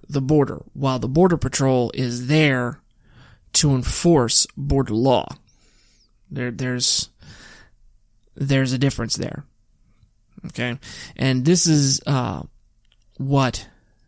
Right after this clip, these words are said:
uh, Mister Horowitz is trying to do. He's trying to, to differentiate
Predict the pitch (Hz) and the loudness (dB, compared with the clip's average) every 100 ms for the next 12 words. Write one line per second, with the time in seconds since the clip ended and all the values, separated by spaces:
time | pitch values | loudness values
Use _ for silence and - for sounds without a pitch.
0 | _ _ _ _ _ _ - - 143 101 | _ _ _ _ _ _ -20 -12 -10 -8
1 | 82 - 143 - - 170 156 131 117 - | -6 -2 -2 -2 0 4 4 4 0 -2
2 | - - - - - 139 131 120 - - | -4 -6 -16 -12 -2 0 2 0 0 -2
3 | 156 139 123 117 123 117 113 - 139 127 | -2 0 -2 -6 -6 -4 -6 -4 -2 -2
4 | 123 - - 131 123 104 71 - 135 - | -4 -6 -6 -6 -6 -8 -8 -4 -4 -4
5 | 127 135 143 - 127 117 - | -2 0 2 2 0 -2 -8